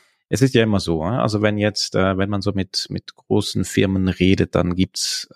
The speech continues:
ähm, ja, so gibt's auch so ein bisschen Stimmung. Und da haben wir gesagt, hey, da lassen wir uns gar nicht drauf ein, sondern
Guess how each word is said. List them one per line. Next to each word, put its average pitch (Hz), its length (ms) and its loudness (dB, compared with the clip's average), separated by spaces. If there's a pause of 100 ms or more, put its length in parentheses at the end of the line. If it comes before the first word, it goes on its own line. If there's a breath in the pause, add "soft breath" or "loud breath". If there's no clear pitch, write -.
ähm, 85 340 -4 (120)
ja, 80 240 -6
so - 260 -4
gibt's - 220 -12
auch - 140 -4
so 101 180 -2
ein - 20 -4
bisschen 95 300 -4
Stimmung. 143 640 2
Und 107 120 0
da 85 60 -4
haben 82 120 -8
wir 87 80 -6
gesagt, 85 260 -6
hey, 92 120 0
da 90 200 0
lassen 90 320 -4
wir 90 60 -2
uns 87 120 -8
gar 85 160 -2
nicht 90 140 -6
drauf - 240 -8
ein, 101 240 2
sondern 95 340 2